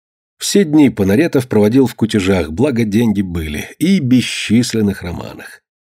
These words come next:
И грянула февральская революция. Пробил час авантюристов всех мастей. Мадам Ганецкая была близка к самому Керенскому и князю Львову.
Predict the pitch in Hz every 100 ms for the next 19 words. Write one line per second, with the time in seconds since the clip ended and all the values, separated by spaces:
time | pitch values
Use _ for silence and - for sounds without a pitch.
0 | _ _ _ _ _ 101 95 127 208 202
1 | 196 156 131 107 107 131 123 - 120 117
2 | 104 101 92 85 - - - - - _
3 | _ _ _ - 123 202 170 175 139 139
4 | 143 - 131 117 101 104 135 123 - 123
5 | - - - 95 - 87 - - - -
6 | - _ _ _ _ _ _ _ _ 90
7 | 101 185 165 165 175 - - 160 143 156
8 | 147 131 - - 151 - 247 117 220 -
9 | 160 160 143 - 147 147 - 107 101 107
10 | 95 95 87 82 80 - -